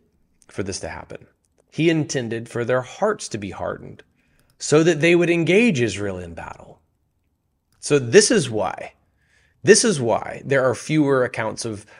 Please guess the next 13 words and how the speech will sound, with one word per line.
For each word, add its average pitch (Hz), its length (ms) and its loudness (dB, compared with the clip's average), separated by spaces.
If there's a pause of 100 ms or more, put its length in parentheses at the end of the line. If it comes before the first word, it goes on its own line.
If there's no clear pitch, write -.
Rahab-like 117 1040 0
conversions 104 800 -4
in 95 80 -6
the 98 80 -6
conquest 92 480 -8
of 87 60 -10
Israel. 110 280 -6
It's 127 100 -10
because 123 260 -6
God 101 460 -4 (340)
hardened 92 420 -6
their 107 140 -4
hearts - 540 -4